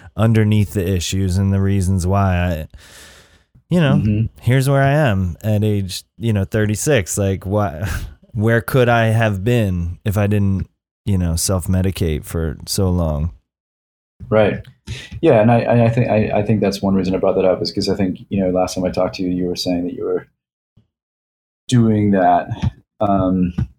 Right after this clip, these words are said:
Speaker 2: and so, I, you know, I think, I think it's really important. I mean, I think everyone should at least feel,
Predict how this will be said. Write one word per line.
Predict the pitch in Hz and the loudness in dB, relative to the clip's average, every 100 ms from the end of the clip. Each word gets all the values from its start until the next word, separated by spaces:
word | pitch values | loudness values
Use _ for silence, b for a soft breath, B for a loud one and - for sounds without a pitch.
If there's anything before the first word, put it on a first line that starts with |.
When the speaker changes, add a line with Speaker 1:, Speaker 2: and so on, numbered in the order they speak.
| - - | -6 -2
Speaker 2:
and | 92 | -2
so, | 90 92 | 0 2
I, | 92 - | 0 0
you | 95 | -2
know, | 92 | -2
I | |
think, | 90 92 | -4 -6
I | - | -6
think | 104 95 | -6 -8
it's | - | -6
really | 98 98 | -4 -2
important. | 95 92 110 101 - - | -2 -2 0 0 -4 -4
I | |
mean, | 110 110 | 0 2
I | |
think | 139 131 | 4 2
everyone | 131 127 107 | 4 4 4
should | 110 | 2
at | 98 | 0
least | 101 101 - - _ _ _ _ _ - - | 0 0 -4 -8 _ _ _ _ _ -18 -6
feel, | - 107 | 2 2